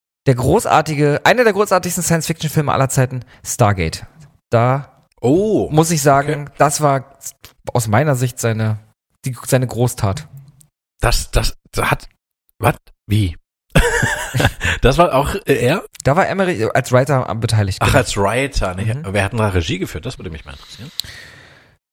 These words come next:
Speaker 1: Roland Emmerich. <laughs> Ja, ich mach grad hier die,
Speaker 2: Okay.
Speaker 1: ich mach grad die, die, die,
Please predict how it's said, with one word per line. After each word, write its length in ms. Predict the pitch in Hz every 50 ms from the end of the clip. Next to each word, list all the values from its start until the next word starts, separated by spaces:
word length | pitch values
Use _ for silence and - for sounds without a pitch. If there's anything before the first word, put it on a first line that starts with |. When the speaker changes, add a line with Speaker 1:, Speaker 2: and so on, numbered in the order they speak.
| _ _ _ _ _ _ _ _ _ _ _ _ -
Speaker 1:
Roland 220 | 143 151 156 147
Emmerich. 420 | - 113 117 107 98 85 - - - - - - - - - - - - - - - - - - - - - -
<laughs> 220 | - - - - - - - - - - - - - - - - - - - - - - - - - - - - - - - - - - - - - - - - - - - - - - - - - -
Ja, 300 | 139 156 185 156 - -
ich 100 | - 143
mach 160 | 135 156 - -
grad 160 | 180 165 -
hier 160 | - 170 165
die, 140 | 156 156 160 156 156 143
Speaker 2:
Okay. 80 | 123 - - - - - - - -
Speaker 1:
ich 140 | - 127 127
mach 140 | 147 147 -
grad 200 | - 156 - -
die, 320 | 147 147 143 139 139 135 123
die, 240 | 127 135 131 131 127
die, 240 | 123 123 123 117